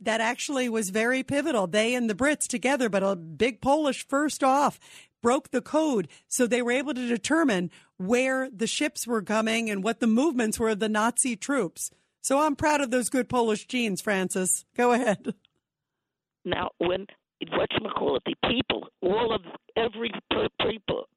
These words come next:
Speaker 2: regular people, not the, not the governments, in all of the countries, Poland, Romania, Czechoslovakia, Estonia,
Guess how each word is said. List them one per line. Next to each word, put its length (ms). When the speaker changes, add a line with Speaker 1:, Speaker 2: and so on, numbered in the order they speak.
Speaker 2:
regular 420
people, 340
not 300
the, 120
not 340
the 160
governments, 520
in 160
all 320
of 80
the 180
countries, 420
Poland, 640
Romania, 600
Czechoslovakia, 1040
Estonia, 800